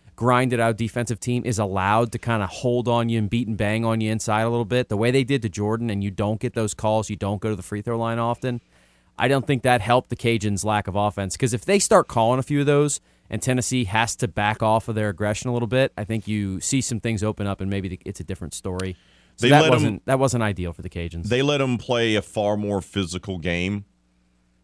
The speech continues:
Speaker 2: than I anticipated.
Speaker 1: Yeah, the biggest, there was one big blown call, and that was a Jordan Brown got elbowed in the,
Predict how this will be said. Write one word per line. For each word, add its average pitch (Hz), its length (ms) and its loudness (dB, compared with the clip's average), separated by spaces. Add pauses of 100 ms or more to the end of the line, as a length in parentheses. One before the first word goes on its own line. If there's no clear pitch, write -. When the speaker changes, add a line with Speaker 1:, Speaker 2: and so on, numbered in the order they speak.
(380)
Speaker 2:
than 98 200 -2
I 92 200 2
anticipated. 104 720 -4 (760)
Speaker 1:
Yeah, 151 140 6
the 143 80 6
biggest, 170 420 4
there 156 120 8
was 147 120 4
one 180 280 4 (160)
big 135 260 4
blown 127 300 4
call, 131 280 4
and 110 80 2
that 113 140 2
was 110 120 0
a 104 40 -2
Jordan 107 280 0
Brown 101 200 2
got 95 160 0
elbowed 98 460 2
in 92 80 0
the, 87 120 -4